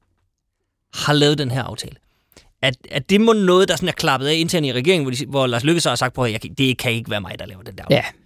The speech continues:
Speaker 1: Den er du fandme nødt til at tage live.
Speaker 2: Ja, som gruppeformand for, øh, for Socialdemokratiet.
Speaker 1: Ja.
Speaker 2: Og så har de vel, øh, sagt til hinanden, at det er det største parti,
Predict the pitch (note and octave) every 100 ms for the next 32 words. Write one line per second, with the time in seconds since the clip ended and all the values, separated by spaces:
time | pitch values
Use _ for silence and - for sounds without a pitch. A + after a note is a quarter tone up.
0 | _ _ - D#3 C#3+ C3 - B2 A#2 A2+
1 | A#2 G#2 F#2 F2+ - - A2 A2 - D3+
2 | - D3+ D3+ - C3 B2 B2 - C#3+ B2
3 | A#2 B2 A#2+ G#2 A#2 A2+ - - _ -
4 | C#3 - - C3 B2 B2+ - C3 C#3 B2
5 | - - - - - C3 C3+ B2+ B2+ B2
6 | B2 A#2+ A#2+ A#2+ - C3+ - C#3 B2 C3+
7 | D3+ E3 - C#3 - B2 A#2+ A#2 A2+ -
8 | - - - -